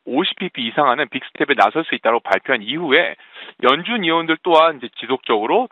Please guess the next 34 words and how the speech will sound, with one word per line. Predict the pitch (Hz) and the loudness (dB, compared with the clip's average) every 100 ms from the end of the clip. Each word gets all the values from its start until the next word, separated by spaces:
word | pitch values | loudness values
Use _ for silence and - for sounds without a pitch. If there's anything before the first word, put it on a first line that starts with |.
| - | -10
큰 | 196 202 | -12 -2
폭의 | 202 180 | 0 2
금리 | - 117 123 | -2 -4 -6
인상을 | 117 117 113 | -2 -2 -2
지지하는 | - 120 151 113 120 110 | -6 0 2 2 -2 -2
그런 | 117 117 | -2 2
상황을 | 151 156 127 | 2 2 0
저희가 | 104 - | -4 -4
볼 | 117 | -6
수가 | - | -4
있고요. | 117 - 147 - _ _ - - - _ - | -4 -2 -4 -4 _ _ -20 -20 -20 _ 2
어, | 120 120 | 2 4
여전히 | 123 220 247 240 214 | 4 4 2 -2 0
그 | 135 | -2
우크라이나의 | 127 - 247 247 233 208 180 165 165 | -2 2 2 4 2 2 4 2 0
어떤 | 127 - | -4 -10
지정학적 | - 151 180 180 175 156 135 | -4 2 2 2 4 4 2
위험이 | 117 127 131 - | 2 2 0 -4
존재하고 | 117 123 160 175 151 117 | -6 -2 2 2 2 -4
있기는 | - 135 151 | -4 -4 0
하지만, | 208 202 113 127 120 87 - - - _ | 0 2 2 4 0 -6 -18 -20 -20 _
그래도 | 151 185 160 | 2 2 2
러시아의 | 117 127 - 175 165 156 | 2 2 2 4 4 0
우크라이나 | 110 - 139 143 139 | -4 -2 0 0 -2
침공 | - 196 190 151 | -4 -4 -4 -2
전까지만 | 135 139 196 190 190 160 | -4 2 2 2 2 2
해도, | 190 147 131 254 | 0 0 0 0
어, | - 104 | -2 -4
치솟는 | - 220 247 220 151 | -4 -4 -2 -2 -4
물가 | 117 175 175 | 0 2 2
상승의 | 170 151 147 | 0 -2 -4
문제가 | 107 110 123 110 | -4 0 2 2
매우 | 95 180 | 2 2
심각했고, | 214 196 185 - - - 107 | 0 -2 -2 -2 -4 -2 -2